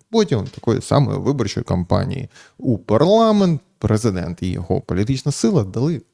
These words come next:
купу обіцянок. І ось зараз, мені здається, достатньо непоганий час їх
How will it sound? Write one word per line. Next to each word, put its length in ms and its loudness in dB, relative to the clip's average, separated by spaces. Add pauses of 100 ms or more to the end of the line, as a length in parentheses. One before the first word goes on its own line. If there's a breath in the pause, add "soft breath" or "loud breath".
(120)
купу 320 -6
обіцянок. 640 -2 (320 loud breath)
І 220 -2 (280)
ось 260 -14
зараз, 580 0
мені 200 -6
здається, 680 0
достатньо 580 0
непоганий 540 -2
час 340 0
їх 380 0